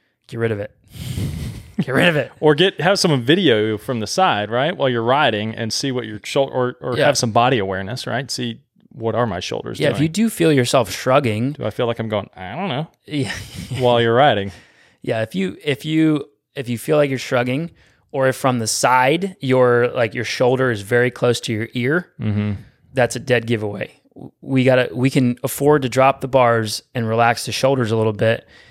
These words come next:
Speaker 1: and it's gonna balance the weight out in your hand some. Because with the bars that high,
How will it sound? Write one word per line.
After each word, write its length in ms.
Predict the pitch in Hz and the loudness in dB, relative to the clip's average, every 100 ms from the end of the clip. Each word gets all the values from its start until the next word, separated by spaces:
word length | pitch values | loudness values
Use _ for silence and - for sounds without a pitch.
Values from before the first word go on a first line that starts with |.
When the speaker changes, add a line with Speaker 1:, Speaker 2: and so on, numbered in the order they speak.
| - - | -20 -6
Speaker 1:
and 120 | 117 | -4
it's 100 | 113 | -2
gonna 160 | 131 110 | -2 -2
balance 480 | 101 123 123 120 - | 0 2 2 0 -2
the 60 | |
weight 200 | 110 110 | -2 0
out 120 | 110 110 | 0 0
in 80 | |
your 120 | 104 104 | -4 -2
hand 220 | 113 113 | -2 -2
some. 420 | - 104 98 95 _ _ _ - _ _ _ _ | -4 -4 -6 -10 _ _ _ -20 _ _ _ _
Because 220 | 120 107 | -2 -2
with 80 | 107 | -4
the 80 | 104 | 2
bars 340 | 123 139 131 | 4 6 4
that 160 | 131 - | 2 2
high, 480 | 147 127 107 110 | 2 2 2 -2